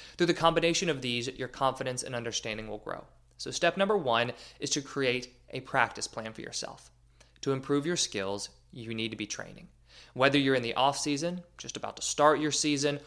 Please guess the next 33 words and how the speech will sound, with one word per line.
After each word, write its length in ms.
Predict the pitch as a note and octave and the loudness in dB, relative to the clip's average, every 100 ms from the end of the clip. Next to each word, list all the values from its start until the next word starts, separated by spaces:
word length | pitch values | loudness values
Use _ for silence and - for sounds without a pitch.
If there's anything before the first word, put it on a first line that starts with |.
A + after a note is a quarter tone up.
| - - | -12 2
or 220 | D3+ F3 | 6 6
you're 140 | F3 | 6
in 120 | D#3+ | 4
the 60 | C#3 | 0
middle 320 | C3+ C#3 C#3 | 0 2 2
to 200 | C3+ - | 0 -6
end 200 | C3 C3 | -6 -6
of 80 | A#2+ | -6
your 100 | A#2 | -4
season, 460 | - A2+ A2 A2+ A2+ | -2 -2 -4 -6 -6
you 160 | A#2+ B2 | -8 -6
need 160 | B2+ D3 | -4 -2
to 80 | |
be 100 | F3 | -4
practicing 680 | E3+ C#3 B2 A#2+ B2 B2 B2 | -2 2 2 0 -4 -4 -4
and 80 | A#2+ | -6
refining 460 | A2+ - G#2+ G#2 | -6 -4 -2 -4
your 100 | G#2 | -6
skills. 520 | G#2 - - G2 - - - - - - | -6 -6 -8 -10 -10 -12 -16 -20 -4 2
This 160 | F3+ | 4
form 260 | - G#3 G3 | 6 6 6
of 80 | F#3 | 4
physical 380 | E3+ D3+ D3 | 2 0 0
training 400 | C#3+ C3 A#2+ A#2+ | -4 -4 -4 -4
provides 440 | A#2 A#2+ B2+ C#3+ C#3 | -8 0 2 4 0
you 120 | C#3+ | -2
with 160 | C3 - | -2 -4
adequate 440 | B2 B2+ D3 D3+ - | -2 -2 -2 -4 -4
preparation 720 | D3+ C#3 B2+ A2 G#2+ A2+ A2 - - | -4 -4 -2 -2 -2 -6 -8 -14 -16
going 220 | - A2+ A2 | -6 -4 -4
into 220 | G#2 G#2+ | -6 -10
a 40 | |
game. 340 | A2 G#2+ G#2+ | -10 -10 -12